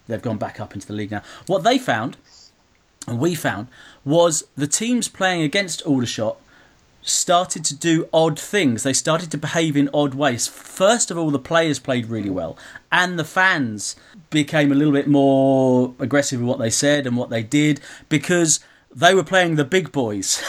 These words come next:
<laughs> So it'd be interesting to see what your opposition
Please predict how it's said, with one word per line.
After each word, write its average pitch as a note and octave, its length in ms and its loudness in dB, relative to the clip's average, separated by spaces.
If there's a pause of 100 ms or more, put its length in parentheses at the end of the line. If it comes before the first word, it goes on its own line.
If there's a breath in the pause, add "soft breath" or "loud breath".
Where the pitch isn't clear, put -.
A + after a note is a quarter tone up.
(280)
<laughs> - 800 -6
So G#3+ 160 0
it'd B3 340 -6
be G#3 140 0
interesting G#3 420 2
to D#3 100 2
see E3+ 280 2 (100)
what D#3+ 380 2
your D#3+ 340 2
opposition D3+ 800 2